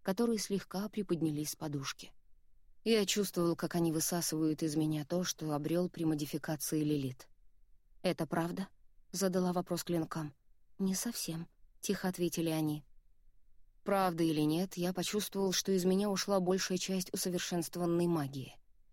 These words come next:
И это случилось тогда, когда клинки что-то делали надо мной.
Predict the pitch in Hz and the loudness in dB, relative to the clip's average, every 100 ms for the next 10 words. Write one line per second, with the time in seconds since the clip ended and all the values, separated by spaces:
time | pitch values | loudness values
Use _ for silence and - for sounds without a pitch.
0 | - - 254 214 214 - 202 - 202 170 | -14 0 2 2 0 0 0 0 2 2
1 | - 180 170 214 190 - 151 147 160 156 | 0 -4 0 -2 -2 -2 -2 0 0 0
2 | - 214 - 175 165 156 180 156 151 139 | 0 0 0 -2 -2 0 0 2 0 0
3 | 135 135 135 127 | 0 -2 -4 -8